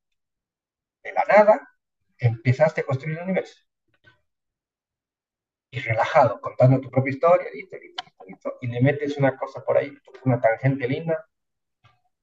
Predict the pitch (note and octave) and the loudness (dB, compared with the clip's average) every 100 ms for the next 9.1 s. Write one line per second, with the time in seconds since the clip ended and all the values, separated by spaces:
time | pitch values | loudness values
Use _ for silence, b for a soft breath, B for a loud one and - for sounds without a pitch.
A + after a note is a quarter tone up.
0 | _ _ _ - - - - _ _ _ | _ _ _ -8 -6 -6 -12 _ _ _
1 | _ _ _ _ - - - C#3+ D3 C#3+ | _ _ _ _ -10 -8 -4 4 4 4
2 | A#2+ B2 C#3 B2 - A#2 A2+ - _ _ | 2 4 6 4 2 0 -2 -12 _ _
3 | - A#2+ A#2+ B2 B2+ B2+ - B2 B2+ B2+ | -6 -4 -2 -2 4 4 6 4 6 6
4 | - - A#2+ A#2 B2+ B2 A#2+ C3 B2+ B2 | 2 -6 0 2 2 0 -2 -2 -12 -6
5 | A#2 B2 A#2+ A#2+ B2 - A#2+ F#2+ - - | -6 -2 2 4 4 2 -4 -6 -12 -4
6 | A#2+ B2+ C#3+ C#3+ C3+ C3+ D3 - _ _ | -2 -2 -2 0 0 0 -8 -14 _ _
7 | _ _ _ _ _ _ _ _ _ _ | _ _ _ _ _ _ _ _ _ _
8 | - - - C#3 B2 B2+ - - B2+ - | -20 -4 2 2 4 4 2 -6 -10 -10